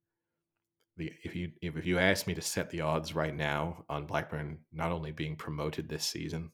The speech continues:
but also staying up next season, I mean, it would be in the thousands.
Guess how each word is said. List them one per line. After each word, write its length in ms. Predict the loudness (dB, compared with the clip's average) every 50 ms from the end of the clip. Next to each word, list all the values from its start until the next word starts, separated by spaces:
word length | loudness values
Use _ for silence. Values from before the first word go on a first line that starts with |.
| _ _ _ _ _
but 120 | -10 -6
also 320 | -4 -2 -2 -2 -2 -2 -2
staying 560 | -2 -2 -4 -4 -4 -4 -2 -2 -2 -2 -2
up 260 | -2 -2 -4 -4 -6
next 220 | -6 -6 -4 -4 -4
season, 420 | -2 -4 -4 -2 -4 -4 -6 -6 -10 _ _ _ _ _ _ _ _ _ _ _ _ _ _ _ _ _ _ _ _ _ _ _ _ _ _ _ _ -20 -18 -16 -16 -16 -18 -20 -20 -20 _ _ _ _ _ _ _ _ _ _ -6 -4
I 80 | -2
mean, 420 | 0 0 0 -2 -2 -4 -6 -8 -10 -12 -16 _ _ _ _ _ _ _ _ _ _
it 80 | -2 0
would 160 | 0 2 4
be 140 | 4 4 4
in 80 | 2
the 80 | 0 -2
thousands. 840 | 0 4 4 6 8 8 6 6 4 0 -6 -6 -6 -8 -8 -10